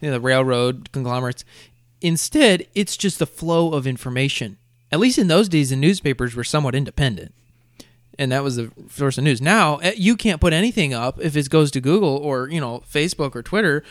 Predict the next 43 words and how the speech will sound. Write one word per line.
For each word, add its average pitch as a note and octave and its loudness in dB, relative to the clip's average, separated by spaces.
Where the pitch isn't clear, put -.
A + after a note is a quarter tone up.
which D#3+ -6
is D3 -4
the D3 -4
primary F3+ 0
way D3 0
in D3 -2
which C#3 -6
people D3 -4
communicate E3+ 0
in B2+ -10
this B2+ -10
day B2 -4
and A#2 -4
age, B2+ -6
and E3 -2
say, D#3+ 2
"Oh, C#3+ -2
well, D3+ -10
I'm D#3+ -10
sorry, C#3 -8
what - -10
you're D3 -8
saying E3 -4
is - -12
not C#3 -10
correct, B2 -8
so C3 -8
we're D3 -6
just D#3 -6
gonna E3+ -2
get F3 -4
rid E3+ 0
of B2 -2
it." - -6
<clears throat> F3 0
What? - 0
Are, F3 0
are, F3+ 0
are E3+ 4
you G#3 4
censoring A#3 0
free G3+ -2
speech? - 0